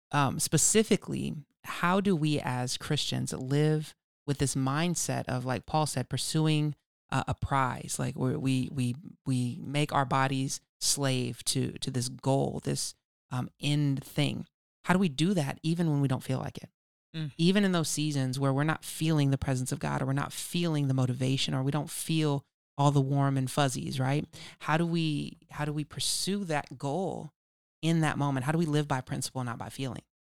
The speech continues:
Speaker 2: Wow.
Speaker 1: And, and that idea, um, first off, is born out of, as Kylie Jo was just sharing, is born out of our real life. Like, this is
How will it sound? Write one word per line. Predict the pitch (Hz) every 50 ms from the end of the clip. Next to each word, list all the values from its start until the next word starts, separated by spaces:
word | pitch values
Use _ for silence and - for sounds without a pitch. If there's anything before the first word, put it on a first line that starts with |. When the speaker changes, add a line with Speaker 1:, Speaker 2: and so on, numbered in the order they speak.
| _ -
Speaker 2:
Wow. | 151 151 147 151 151 - _ _ - - - -
Speaker 1:
And, | - 151 151 147 139 131 117 - - -
and | 147 143 147 139
that | 151 156 160 - -
idea, | 151 147 139 147 147 156 160 175 165 143 135 143 156 156 - _ _ _ _ _ _ _ _
um, | - 143 139 135 127 120 117 117 120 120 - - _ _ _ _ _
first | - 175 185 175 - 143
off, | 135 135 127
is | 139 127
born | - - 143 143 143 135
out | 131 131 127
of, | 131 131 127 127 135 147 - -
as | 135 135 131 131 -
Kylie | - 139 139 135
Jo | 135 135
was | 135 131 131
just | 135 -
sharing, | - 147 147 143 135
is | 131 127
born | 139 139 135 135
out | 131 127
of | 131
our | 131 131
real | 127 131 135 135
life. | 131 135 135 131 127 - -
Like, | 90 139
this | 147 147 143 -
is | 147 139 139 -